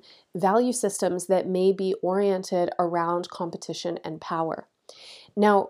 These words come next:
competition, again, and ambition, these are not negative things, but in a world that has been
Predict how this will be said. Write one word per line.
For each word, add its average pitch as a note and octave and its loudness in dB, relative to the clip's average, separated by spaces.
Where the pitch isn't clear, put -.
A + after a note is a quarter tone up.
competition, B3+ 2
again, G3 2
and E3+ 0
ambition, F#3+ -2
these F#3+ 0
are F#3 0
not F3+ 0
negative F#3 -2
things, - -2
but G3+ 4
in G#3 4
a G3 4
world A#3+ 2
that - 0
has G3 -2
been F3 0